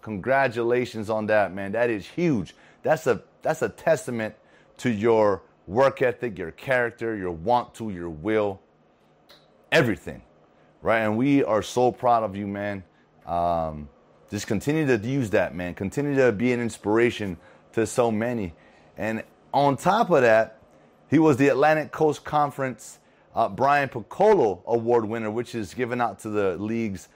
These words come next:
most courageous football player. And that is exactly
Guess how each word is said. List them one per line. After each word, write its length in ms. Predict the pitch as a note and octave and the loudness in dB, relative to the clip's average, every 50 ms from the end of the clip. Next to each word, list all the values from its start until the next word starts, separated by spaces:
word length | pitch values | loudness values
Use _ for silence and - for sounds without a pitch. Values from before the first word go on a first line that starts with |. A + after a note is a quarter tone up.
| _ _ _ _ - | _ _ _ _ -12
most 460 | - F2 G#2+ G#2+ G#2 F#2+ - - - | -6 -2 -2 -2 -2 -2 -8 -12 -18
courageous 1040 | - - - G#2 F#2 F2 E2 F#2+ B2+ D#3 E3+ E3+ B2+ F2 F2 D#2 - - - - - _ _ _ _ _ _ | -18 -12 -8 -6 -6 -4 0 2 4 4 4 4 2 0 -6 -10 -12 -16 -20 -20 -20 _ _ _ _ _ _
football 520 | - - B2+ B2+ B2+ - - G2+ G2 F2 | -8 -4 -2 -2 -2 -2 -2 0 0 0
player. 540 | D#2+ - - G2 F#2 F2+ F2+ F2 E2+ D#2+ D#2 _ _ _ _ _ _ _ _ _ _ - | -2 -4 -6 -4 -2 -2 -2 -2 -4 -6 -10 _ _ _ _ _ _ _ _ _ _ -12
And 140 | - G2 G2+ | -6 -2 2
that 160 | A2+ B2+ C3+ | 2 2 2
is 160 | C3+ B2 G#2 A2+ | 2 0 -2 -4
exactly 760 | G2+ E2 D#2 D#2+ A#2+ B2 B2 A#2+ - - A2 G#2+ G#2+ G2+ | -4 -4 -2 0 0 2 2 0 -2 -4 -8 -8 -8 -10